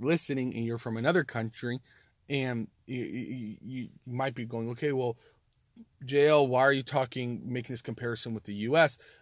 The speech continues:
Because most people understand the U S government enough to be able to sh-, help share that, uh, that, that system. If you do have questions on how your government system works compared to Israel or vice versa, other nations, or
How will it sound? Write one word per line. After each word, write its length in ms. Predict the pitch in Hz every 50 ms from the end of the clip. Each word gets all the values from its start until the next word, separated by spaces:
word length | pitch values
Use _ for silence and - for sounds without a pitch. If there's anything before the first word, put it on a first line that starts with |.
| _ _
Because 240 | - - - 139 127
most 320 | 143 151 170 202 214 -
people 240 | - 185 156 175 147
understand 480 | 143 160 151 143 - - - 147 143 139
the 80 | 127
U 280 | 120 123 135 139 139 135
S 360 | 131 139 143 - - - - - _ _ _ _ _ _ _ _ _ - 151 123
government 500 | - 120 117 135 147 151 170 185 170 - -
enough 300 | 143 143 147 147 143 -
to 80 | -
be 100 | 131 131
able 120 | 123 120 117
to 220 | 120 123 120 113
sh-, 80 | 107 107 - 120 110 113
help 220 | 123 127 - -
share 240 | - - 123 123 120
that, 160 | 113 107 107
uh, 460 | 107 110 113 - - 110 107 104 98 - -
that, 340 | 107 110 113 107 104 - - -
that 160 | 104 104 104
system. 360 | - - 117 110 - 95 104 - - - - _ -
If 100 | - 127
you 60 | 151
do 120 | 196 214 202
have 140 | 185 160
questions 460 | - - 151 139 131 - 147 135 123 127
on 340 | - 127 123 123 120 113 - - - _ _ -
how 280 | - 135 131 127 120
your 320 | 120 117 123 139 170 180 165
government 420 | 143 147 131 123 120 113 110 107
system 400 | - - 123 - - 110 104 104
works 300 | 110 110 104 - - -
compared 420 | - - 110 110 - 151 180 165 -
to 100 | - -
Israel 420 | 117 117 110 117 117 113 113 - -
or 240 | 131 135 131 127
vice 300 | 120 117 123 120 120 120
versa, 360 | - - 123 120 - - - -
other 200 | 120 117 113 110
nations, 500 | 123 151 170 175 165 - 160 160 151 - - - - -
or 280 | - - 175 180 175